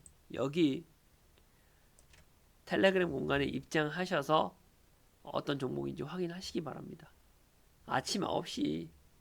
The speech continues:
개장할 때, 개장하기 직전에 다 사인 드릴 거예요. 자, 스마트 레이더 시스템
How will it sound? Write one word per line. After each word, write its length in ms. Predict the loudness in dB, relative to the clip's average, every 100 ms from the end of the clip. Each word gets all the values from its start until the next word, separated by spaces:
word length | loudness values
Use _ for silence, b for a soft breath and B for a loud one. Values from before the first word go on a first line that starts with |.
| _ _
개장할 540 | -6 -2 2 4 2 2
때, 380 | 2 2 0 -6 -20 -20 -20 _
개장하기 440 | -4 4 6 6 2
직전에 600 | -2 -2 0 0 -2 -6 _ _ -20 -20 -20 -16
다 140 | -12 -8
사인 300 | -6 -6 -6
드릴 260 | -8 -10
거예요. 240 | -12 -14 -14 -18 -20 _ _ -20 -20 _ _ _ -20
자, 400 | -2 2 2 -2 -10
스마트 340 | -6 -4 0
레이더 240 | 2 2 0
시스템 560 | -2 -6 -4 -4 -4